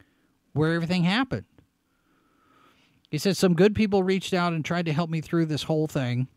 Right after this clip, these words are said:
but I'm just not strong enough. The instinctual part of my brain knows that I'm no longer part of the tribe."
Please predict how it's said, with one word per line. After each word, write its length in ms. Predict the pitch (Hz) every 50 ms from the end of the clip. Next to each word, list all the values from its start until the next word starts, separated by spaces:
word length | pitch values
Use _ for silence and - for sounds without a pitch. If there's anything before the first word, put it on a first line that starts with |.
| _ _ _ _ _ _ _ _ _ _ _ _ _ _ _ _ _ _ - - _ _ 113
but 160 | - 147 156
I'm 160 | 160 165 165
just 440 | 139 156 170 190 180 - - - 147
not 340 | 156 156 156 156 156 - -
strong 400 | - - - 180 180 180 170 156
enough. 380 | 143 131 120 104 - - -
The 180 | 127 135 139 143
instinctual 840 | 147 139 - - - - - - 202 220 226 - - 208 196 185 170
part 240 | - - 185 185 180
of 80 | 175
my 100 | 170 165
brain 400 | 160 147 151 151 156 156 151 147
knows 360 | 151 156 160 180 180 170 147 143
that 120 | 147 143
I'm 220 | 143 143 151 147
no 160 | 147 156 160 170
longer 360 | 170 165 165 165 156 156 147
part 320 | - - - 156 151 143
of 120 | 139 127 135
the 80 | 139
tribe." 720 | 127 - - - - 160 156 143 110 101 101 107 123 147 -